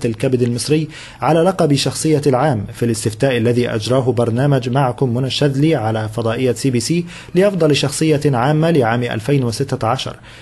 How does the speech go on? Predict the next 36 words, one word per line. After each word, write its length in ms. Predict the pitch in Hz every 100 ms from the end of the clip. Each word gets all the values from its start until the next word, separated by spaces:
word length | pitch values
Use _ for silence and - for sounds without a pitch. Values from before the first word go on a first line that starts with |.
| - - -
وكشف 480 | 107 127 127 143 135
فريق 400 | 131 123 143 131
عمل 260 | 135 147
البرنامج 600 | 135 135 131 165 120 104
أن 120 | 110
الدكتور 440 | 110 110 110 147 131
جمال 360 | 117 127 139
شيحة 380 | 147 156 165 147
اكتسح 460 | 135 - 190 160 143
الاستفتاء 540 | 127 117 120 - 139
الميداني، 580 | 113 117 120 117 156 170 - - 170
وهو 220 | 180 202
ما 120 | 156
يؤكد 400 | 127 139 143 135
أن 260 | 131 127 127
مشروعه 560 | 127 180 151 143 175
في 120 | 185
القضاء 420 | 147 143 131 143 123
على 220 | 117 113
فيروس 300 | 117 120 131
سي 240 | - 170
له 260 | 151 127 117
أثر 260 | 143 139 127
ملموس 600 | 123 117 120 160 147 110
على 140 | 104
أرض 240 | - 120 117
الواقع 460 | 127 143 143 117 - - -
وفي 200 | 123 180
نفوس 340 | 156 147 139
المصريين. 640 | 127 107 107 123 - - - - - - - - - - - - - - - - - - - - - - -
تشاهدون 500 | 143 175 170 190 196
اليوم 300 | 156 175 160
على 260 | 139 131
موقع 380 | 131 160 160 143
أنا 260 | 120 127 143
السلفي 520 | - 127 123 165